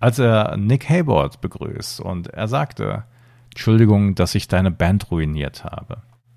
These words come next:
In der Folge spielten sie zweitausendneun noch einmal in kleinerer Besetzung das komplette Pelican West Album live ein, wovon es dann auch eine C-D-Version gibt und die ist selbstredend auch zu empfehlen.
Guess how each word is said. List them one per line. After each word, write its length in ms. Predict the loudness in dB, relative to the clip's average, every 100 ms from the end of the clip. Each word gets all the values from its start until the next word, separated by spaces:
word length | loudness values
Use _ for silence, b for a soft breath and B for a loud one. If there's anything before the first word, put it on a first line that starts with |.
| 0
In 80 | 4
der 80 | 4
Folge 360 | 4 2 4
spielten 540 | 0 -2 -2 -2 -2 -4
sie 300 | -2 -4 -6
zweitausendneun 880 | -4 -2 0 0 0 2 2 2 0
noch 160 | -2
einmal 340 | -4 -4 -2 -4
in 100 | -6
kleinerer 460 | -2 0 2 0
Besetzung 640 | -2 -2 -4 -4 0 0
das 180 | 0 -2
komplette 560 | -4 -6 -4 -2 -2 -4
Pelican 580 | -4 -4 -4 -4 -4 -2
West 380 | -4 -4 -8
Album 460 | -6 -4 -2 0 2
live 420 | 2 2 2 -2
ein, 440 | -8 -6 -8 -8 -8
wovon 320 | -6 -2 -2
es 120 | -2
dann 160 | -4 -4
auch 180 | -6
eine 220 | -6 -8 -8
C-D-Version 840 | -8 -2 -2 0 0 2 2 2
gibt 440 | 0 -2 -4 -16 -8
und 380 | -6 -6 -8
die 120 | -10 -10
ist 160 | -8
selbstredend 720 | -8 -8 -8 -8 -6 -8 -8 -8
auch 200 | -8 -10
zu 160 | -10
empfehlen. 640 | -10 -10 -10 -8 -6 -10